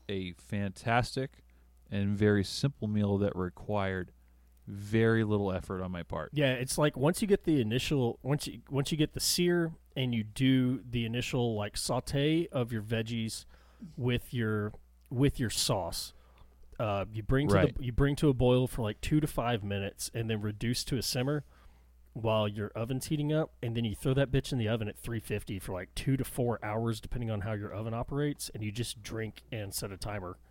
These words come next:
Speaker 2: and wait for it to be done. It's great.
Speaker 1: Yeah.
Speaker 2: I love braise. I, I'm so happy that I've found braising, because it's one of those where I'm like, "Okay, it takes thirty minutes of work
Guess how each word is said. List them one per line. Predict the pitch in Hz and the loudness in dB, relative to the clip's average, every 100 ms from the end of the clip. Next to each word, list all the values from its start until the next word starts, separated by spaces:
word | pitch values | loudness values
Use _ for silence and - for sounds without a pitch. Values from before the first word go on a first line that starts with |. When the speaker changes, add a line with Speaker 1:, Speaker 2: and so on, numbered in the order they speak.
| - - | -20 -10
Speaker 2:
and | 113 101 | -8 -6
wait | 101 101 | -6 -6
for | - 123 | -8 -8
it | - | -10
to | |
be | 101 | -12
done. | 90 87 82 - - - - - - - - - - - - - - - - - - | -8 -8 -10 -16 -20 -20 -20 -20 -20 -20 -20 -20 -20 -20 -20 -20 -20 -20 -20 -10 -6
It's | - | -4
great. | 131 - - - - - - - - - - - - - | -4 -6 -12 -20 -20 -20 -20 -20 -20 -20 -20 -20 -8 0
Speaker 1:
Yeah. | 127 - - | 0 0 0
Speaker 2:
I | 147 | 4
love | 127 113 | 4 2
braise. | 117 101 - - - - - - 131 | -2 -6 -8 -12 -20 -20 -20 -6 0
I, | |
I'm | 127 139 | 4 4
so | 131 143 120 | 4 2 2
happy | 120 120 | 2 0
that | 104 101 | -2 -4
I've | 98 | -6
found | - 101 101 95 | -4 -2 -2 -4
braising, | 101 101 107 110 - - | -4 -4 -4 -8 -8 -8
because | 104 104 101 | -6 -6 -6
it's | 98 | -6
one | 117 | -4
of | 104 | -2
those | 101 98 | -2 -2
where | 95 | -4
I'm | 92 | -6
like, | 95 - | -6 -2
"Okay, | 151 196 156 - - - - | 0 2 0 -2 -12 -20 -8
it | - | -2
takes | 131 113 - | 0 0 0
thirty | 131 131 | 2 4
minutes | 131 131 - | 2 2 0
of | 120 110 101 - - - - | -2 -2 -4 -12 -20 -20 -14
work | - 135 202 | 0 2 0